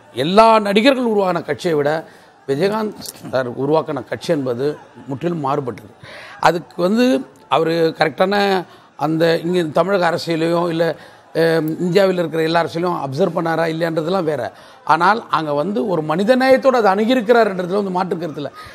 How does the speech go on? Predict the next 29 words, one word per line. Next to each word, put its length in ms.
நீ 180
எவ்வளவு 320
பெரிய, 240
அஹ், 260
ப-, 220
ப-, 340
ஐடியாலஜிஸ்டா 460
இருந்தாலும் 320
சரி, 280
அது 260
வந்து 200
மனித 320
நேயத்தை 300
பற்றிய 560
அதுக்கான 540
அக்கறையோ 420
இல்ல 220
அதுக்கான 320
நேர்மையோ 400
இல்லைன்னாக்கா 540
அந்த 560
சி-, 240
சித்தாந்தம் 500
வந்து 180
வீணா 200
தான் 200
போகும். 240
ஆனா 280
அந்த 200